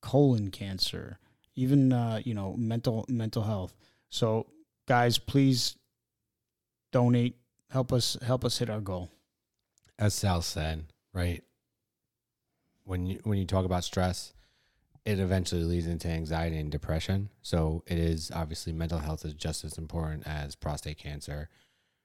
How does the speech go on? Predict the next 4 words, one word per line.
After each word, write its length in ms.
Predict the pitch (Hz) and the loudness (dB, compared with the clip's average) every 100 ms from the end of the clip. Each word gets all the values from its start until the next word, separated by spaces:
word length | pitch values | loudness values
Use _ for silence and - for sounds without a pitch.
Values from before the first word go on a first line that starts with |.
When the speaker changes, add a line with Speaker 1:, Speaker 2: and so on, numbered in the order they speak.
| _ _ _ 78 | _ _ _ -12
Speaker 2:
um, 320 | 73 67 69 _ _ _ | -10 -10 -14 _ _ _
testis-, 400 | - 85 85 - - - - | -12 -8 -6 -8 -12 -20 -12
testicular 720 | 80 - 87 82 87 80 82 | -12 -10 -10 -6 -4 -2 -4
cancer, 580 | - 110 73 - 73 | -6 -8 -6 -6 -8